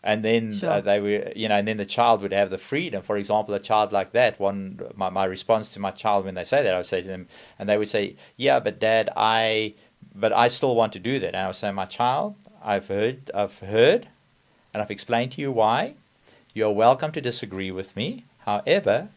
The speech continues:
Speaker 1: as long as what you're here in this house, I, I do expect of you to honor what I say."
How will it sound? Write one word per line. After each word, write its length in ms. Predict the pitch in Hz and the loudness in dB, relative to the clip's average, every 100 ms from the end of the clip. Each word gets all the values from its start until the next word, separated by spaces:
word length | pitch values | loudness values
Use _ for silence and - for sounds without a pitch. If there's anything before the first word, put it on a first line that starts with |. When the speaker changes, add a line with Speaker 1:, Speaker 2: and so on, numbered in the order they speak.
| - | -10
Speaker 1:
as 180 | 104 104 | -8 -2
long 200 | 110 131 | -2 -2
as 100 | 147 | -2
what 220 | 127 - | -4 -2
you're 140 | 113 | -6
here 320 | 107 107 113 151 | -4 0 0 0
in 100 | 156 | -4
this 200 | 156 - | -8 -6
house, 580 | 107 107 226 247 - - _ _ - | -2 -2 -2 -8 -18 -20 _ _ -6
I, 540 | 101 98 95 95 92 - | 0 2 2 0 -4 -6
I 220 | 90 90 85 | -4 -4 -4
do 260 | 104 117 120 101 | -2 0 0 -4
expect 360 | - 101 98 | -4 -4 -4
of 120 | 101 92 | -6 -6
you 200 | 92 90 - | -8 -8 -8
to 240 | 90 87 - | -6 -6 -4
honor 240 | 95 90 | -2 -2
what 160 | 87 80 | -2 -2
I 100 | 78 | -4
say." 360 | - 67 - | -6 -10 -12